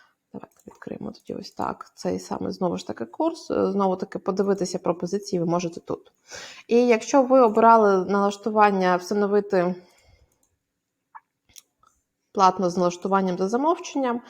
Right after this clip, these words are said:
то, е, у вас, е, ще раз покажу, створюється, давайте на тисячу гривень цього разу, щоб якось їх відрізняти, все одно створюється пропозиція.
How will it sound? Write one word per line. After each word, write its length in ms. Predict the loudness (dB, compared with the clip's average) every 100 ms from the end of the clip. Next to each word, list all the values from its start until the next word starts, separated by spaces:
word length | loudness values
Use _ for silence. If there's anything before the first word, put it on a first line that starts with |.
| -20 -20 -20 -20 _
то, 400 | 2 4 4 4
е, 40 | 2
у 280 | 2 2 2
вас, 500 | 2 4 2 -2 -2
е, 320 | 0 0 -2
ще 260 | -6 -6
раз 140 | -6 -6
покажу, 440 | -12 -6 -2 -2
створюється, 520 | -4 -4 -2 -2 -6
давайте 320 | -8 -8 -8 -10
на 60 |
тисячу 400 | -8 -8 -8 -10
гривень 360 | -8 -6 -6 -8
цього 280 | -10 -8 -4
разу, 280 | -4 -4
щоб 200 | -12 -16 -12
якось 300 | -10 -10 -10
їх 100 | -8
відрізняти, 680 | -6 -8 -8 -8 -8 -10 -12 -16 -20 -20 -4
все 180 | 2
одно 340 | 2 2 0 0
створюється 880 | -4 -2 0 2 2 0 -2 0 0
пропозиція. 840 | -2 -6 -6 -4 -4 -4 -10 -10